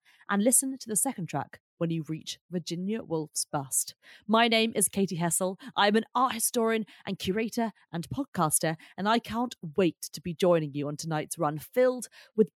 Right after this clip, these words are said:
brilliant insights about some of the most pioneering women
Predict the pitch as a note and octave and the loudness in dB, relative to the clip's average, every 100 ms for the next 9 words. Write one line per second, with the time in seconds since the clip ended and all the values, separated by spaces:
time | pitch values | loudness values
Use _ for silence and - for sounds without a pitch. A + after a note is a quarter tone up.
0 | - F#3 A#3 B3 A#3+ - - E3+ - D3 | -6 0 2 2 -2 -4 -4 -2 0 0
1 | - - D#3+ - F#3 E3 F#3 G3 G3+ A3+ | -4 -6 -6 -6 -8 -6 -4 -2 -2 -2
2 | - - F#3+ F#3 F#3 E3 D#3+ D#3+ D#3 D3+ | -8 -8 -2 -2 0 -4 -4 -6 -6 -6
3 | C#3 | -6